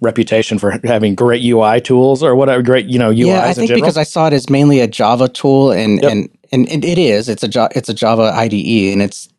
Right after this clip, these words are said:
Speaker 2: and
Speaker 1: It's
Speaker 2: even,
Speaker 1: built in Java,
Speaker 2: even
Speaker 1: right.
Speaker 2: Illuminated Cloud is meant to cater to Java developers and the way it works and the way the, the commands work and your hotkeys work and all those kind of things. But once I got into it, and when, it was really natural and it felt really good, and I, I still enjoy it.
Speaker 1: Yeah.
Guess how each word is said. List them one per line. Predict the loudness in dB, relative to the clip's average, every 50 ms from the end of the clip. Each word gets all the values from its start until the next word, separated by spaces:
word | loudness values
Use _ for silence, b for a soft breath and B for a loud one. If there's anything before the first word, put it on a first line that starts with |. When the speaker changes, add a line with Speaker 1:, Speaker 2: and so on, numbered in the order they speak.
| _ _ _ -4
Speaker 2:
and | -4 -2
Speaker 1:
It's | -2
Speaker 2:
even, | 0 -2 -2
Speaker 1:
built | -2 -2
in | -4 -2
Java, | -2 0 0
Speaker 2:
even | 0 0 0 0
Speaker 1:
right. | -2 -2 -2
Speaker 2:
Illuminated | -2 -2 0 0 2 2 0 0 -2
Cloud | -4 -2 -2 0 0 -2
is | -2 -2
meant | -2 -4 -4 -4
to | -8 -8
cater | -4 -4 -2 -2 -2 -2
to | -2 -4 -4
Java | -2 -2 -2 -2 -2 -2
developers | -4 -2 0 0 0 2 0 -2 -2 0
and | -2
the | 0
way | 0 2 2 0
it | 0 -2 -2
works | 0 0 0 0 -2 -2 -2
and | -2
the | 0
way | 0 0 0
the, | 0 -2 -2 -2 -4 -4 _
the | -6 -6
commands | -4 -2 -2 0 0 0 -2 -2 0
work | 0 0 2 0 0 -2 -2
and | -2
your | -2 -2
hotkeys | -2 -2 -4 -4 -4 -6 -8 -6 -4
work | -4 -4 -2 -2
and | -2
all | -2
those | -2 -2 -4
kind | -4 -4 -4
of | -2
things. | -4 -4 -4 -6 -6
But | -4 -2 -2 -2 -4 -8 -20 _ _ -4
once | -2 -2 0 0
I | -2 -2
got | 0 0 0
into | 0 0 0 0 0
it, | 2 2
and | 2 2
when, | 0 0 -2 -2
it | -2 0
was | 0 0 0 0
really | 0 2 4 4
natural | 2 2 0 -2 -2 -2 0 2
and | 2 0
it | 0
felt | -2 -2 -2 0
really | 0 0 0 0
good, | 2 2 2 2 2
and | 2 2 0 0 -2
I, | -2 -2 -2 -2 -2 -4 _ _ _ _ _ -18
I |
still | -14 -6 -2 0 0
enjoy | 0 0 2 2 2 2
it. | 0 -2 -4 -4
Speaker 1:
Yeah. | -4 -4 -4